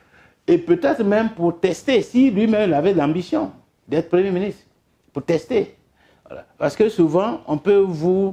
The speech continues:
proposer quelque chose, alors que celui qui propose a déjà fait un choix. Mais il, il veut savoir si vous-même,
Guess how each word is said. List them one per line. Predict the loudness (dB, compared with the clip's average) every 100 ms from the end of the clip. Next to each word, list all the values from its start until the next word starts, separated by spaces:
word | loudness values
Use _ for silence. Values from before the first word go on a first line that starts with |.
| 0
proposer | 0 2 2 2
quelque | 0 -2 -2
chose, | -2 -2 -2 -8 _ _ _ _
alors | 0 2 2 -2
que | 2 2 2
celui | -2 -2 -2
qui | -4
propose | -2 -2 0 -2
a | -2
déjà | -4 -4 -4 -4 -8 _ _ _ -4
fait | -4 -2
un | -4
choix. | -2 -4 -4 _ _ _ _ _ _ _ 0
Mais | 0 0 -6 -16 _ _ _
il, | -2 -2 -2 -16 -6
il | 2 2
veut | 4 2 2
savoir | 0 0 0 -2
si | 0 2
vous-même, | 2 2 2 2 0 0